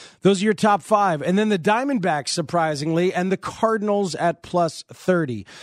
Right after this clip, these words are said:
The Cubs are a half game back of Saint Louis. If they win tonight, they're a first-place team in this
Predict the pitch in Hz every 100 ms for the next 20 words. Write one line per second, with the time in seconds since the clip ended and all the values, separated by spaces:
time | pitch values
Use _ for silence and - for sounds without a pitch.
0 | - - _ 170 202 202 170 185 175 143
1 | 185 190 - 190 185 165 170 170 175 147
2 | - 180 143 165 160 156 - 156 - 170
3 | 160 190 185 185 170 165 156 156 135 120
4 | 180 190 - - 175 165 - 180 170 170
5 | 175 147 151 143 143 135 -